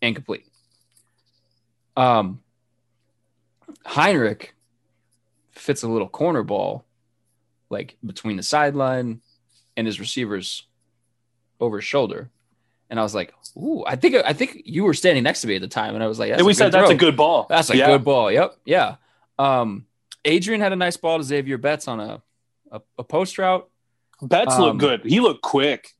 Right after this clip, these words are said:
Speaker 1: Yeah. Haarberg might have the best arm of any of their three quarterbacks.
Speaker 2: I, I, I would agree with that assessment.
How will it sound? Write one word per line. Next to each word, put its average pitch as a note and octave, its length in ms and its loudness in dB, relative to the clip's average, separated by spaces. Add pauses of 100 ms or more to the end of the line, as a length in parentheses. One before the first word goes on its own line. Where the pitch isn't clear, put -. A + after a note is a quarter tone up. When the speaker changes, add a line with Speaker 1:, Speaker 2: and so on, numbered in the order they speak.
(120)
Speaker 1:
Yeah. B2 260 -4 (2250)
Haarberg C#4+ 400 -4
might C3+ 240 -2
have B2+ 160 -2
the A2+ 100 -8
best G#2+ 320 -8
arm G2 220 -8
of G2 140 -10
any F#2+ 200 -8
of G2+ 120 -10
their - 100 -10
three - 200 -16
quarterbacks. - 480 -14 (500)
Speaker 2:
I, D3 160 -2 (160)
I, D#3+ 260 0
I C3+ 80 -4
would F#3 100 -4
agree C#3 220 -10
with A#2 160 -14
that A2 140 -6
assessment. G#2+ 500 -10